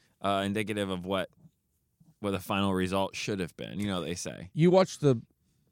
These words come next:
Speaker 2: you know, you're familiar with the pregame, the
Speaker 1: What, the college
Speaker 2: E S P N,
Speaker 1: yeah, whatever the
Speaker 2: E S P N College Game Day.
Speaker 1: Okay,
Speaker 2: Okay?
Speaker 1: yeah.
Speaker 2: And Kirk Herbstreit is, is on that
Speaker 1: Kirky boy.
Speaker 2: panel.
Speaker 1: Yep.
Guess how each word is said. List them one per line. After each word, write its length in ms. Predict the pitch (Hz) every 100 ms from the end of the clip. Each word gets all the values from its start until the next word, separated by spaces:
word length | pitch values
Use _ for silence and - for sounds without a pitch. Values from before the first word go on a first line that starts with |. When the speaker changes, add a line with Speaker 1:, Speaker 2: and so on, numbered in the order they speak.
| -
Speaker 2:
you 120 | 135
know, 60 | 123
you're 140 | 127
familiar 440 | 123 127 123 120 110
with 300 | 107 104 -
the 440 | 113 104 101 95 - _ _ _ _ _ _
pregame, 840 | - 143 131 117 117 117 110 110 98 _ - - 120
the 400 | 113 110 101 - _ _ _ _ _ _ _ _ _ -
Speaker 1:
What, 200 | 107 -
the 120 | 98
college 160 | 151 165
Speaker 2:
E 20 |
S 120 | 160
P 260 | - - 151
N, 100 | 147
Speaker 1:
yeah, 300 | 104 95 90 90
whatever 340 | 92 98 98 95
the 60 |
Speaker 2:
E 20 | 170
S 140 | 117
P 180 | 160 151
N 300 | 147 135 123
College 480 | - 135 131 117 113
Game 220 | 123 104
Day. 180 | 80 - -
Speaker 1:
Okay, 220 | 101 98
Speaker 2:
Okay? 80 | 110
Speaker 1:
yeah. 240 | 98 82 73 _ _ _ _
Speaker 2:
And 220 | 127 113
Kirk 240 | - 165 -
Herbstreit 560 | 165 156 - 127 113 - _ _ _ _ _ _ -
is, 640 | 110 104 95 - - - _ -
is 160 | 101
on 220 | 95 95
that 220 | 98 92 - _
Speaker 1:
Kirky 260 | - 113 104
boy. 360 | 101 95 92 87
Speaker 2:
panel. 160 | 120 107
Speaker 1:
Yep. 160 | 113